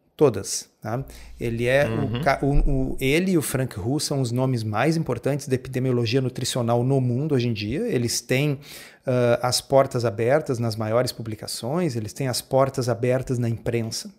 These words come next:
Speaker 1: né? E, ah, v-, é, é muito interessante lembrar o seguinte: vocês devem, ah, possivelmente, quem é da estrelinha e acompanha todos os episódios, lembrar do escândalo, né,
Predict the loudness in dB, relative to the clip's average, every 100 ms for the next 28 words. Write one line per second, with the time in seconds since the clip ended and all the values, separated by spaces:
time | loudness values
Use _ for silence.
0 | -10 -6 -6 -8 -16 -16 -16 -2 2 4
1 | 2 0 2 6 8 8 8 6 4 0
2 | -6 -10 -8 -8 -4 -2 0 2 2 2
3 | 0 2 0 2 0 0 0 0 2 0
4 | 0 -4 -4 -6 -6 -6 -4 0 0 2
5 | -2 -2 -14 -20 -20 -4 2 4 4 2
6 | 0 -6 -2 0 2 0 -2 -2 2 4
7 | 4 4 2 2 2 2 2 0 0 -2
8 | -2 0 0 0 -2 -4 -2 0 0 0
9 | -8 -12 -20 -20 -18 -4 0 0 4 6
10 | 6 4 2 0 0 2 2 4 4 4
11 | 2 0